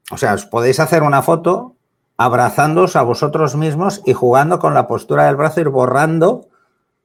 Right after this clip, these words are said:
¿eh? el lado opuesto, ¿no? Eso ya es un poco más complicado, ¿eh? Pues requiere más, más dominio de Photoshop, pero no mucho más, ¿eh?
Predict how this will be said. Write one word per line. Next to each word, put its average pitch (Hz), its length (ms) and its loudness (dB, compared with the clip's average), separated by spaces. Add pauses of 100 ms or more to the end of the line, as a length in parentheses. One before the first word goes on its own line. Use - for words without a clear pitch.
(280)
¿eh? 254 260 -6 (440)
el 123 120 -4
lado 143 180 2
opuesto, 104 460 -4
¿no? 165 240 -12 (960)
Eso 180 200 -2
ya 170 120 2
es 160 60 -2
un 170 80 -2
poco 139 180 -4
más 139 160 -2
complicado, 101 640 -6 (280)
¿eh? 165 200 0
Pues - 220 -8
requiere 120 380 -4
más, 120 480 -4
más 110 240 -6
dominio 123 340 0
de 117 60 0
Photoshop, 120 580 0 (680)
pero 117 240 2
no 160 120 2
mucho 180 340 0
más, - 480 -2
¿eh? 120 200 -8